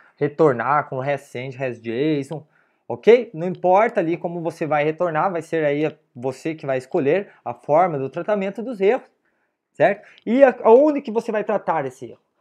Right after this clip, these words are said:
Lá nas funções do Mongoose, onde no primeiro parâmetro dos ca-, do callback, né, das funções que nós temos no Mongoose,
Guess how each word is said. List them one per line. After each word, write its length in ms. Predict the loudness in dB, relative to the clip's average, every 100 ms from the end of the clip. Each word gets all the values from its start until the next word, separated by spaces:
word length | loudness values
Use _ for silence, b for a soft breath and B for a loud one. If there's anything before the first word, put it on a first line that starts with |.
| _ -2
Lá 220 | 0 0
nas 180 | -2 -4
funções 380 | -4 0 0 2
do 100 | 6 6
Mongoose, 720 | 6 -2 0 4 4 2 -6 _ _ _ 0
onde 520 | 2 4 0 -6 -2
no 160 | 2 2
primeiro 420 | 0 0 2 4
parâmetro 640 | 4 8 8 8 6 -6
dos 160 | -12 -4
ca-, 220 | -2 -2
do 100 | -4
callback, 640 | 0 0 2 -2 -4 -14 _
né, 140 | -6 -4
das 160 | -6
funções 480 | -8 -8 -2 0 0
que 80 | -4
nós 140 | -6
temos 160 | -6 -2
no 80 | 4
Mongoose, 560 | 6 6 4 4 2